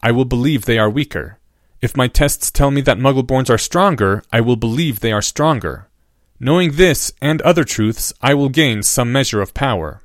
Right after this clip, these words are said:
"And you expect me to believe whatever you say?" Draco demanded hotly. "I expect you to perform the tests personally,"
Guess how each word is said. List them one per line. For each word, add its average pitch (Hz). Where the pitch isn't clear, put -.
"And 131
you 117
expect -
me 120
to -
believe 117
whatever 113
you 131
say?" 120
Draco 104
demanded 101
hotly. 110
"I 139
expect -
you 120
to -
perform 131
the 127
tests -
personally," 92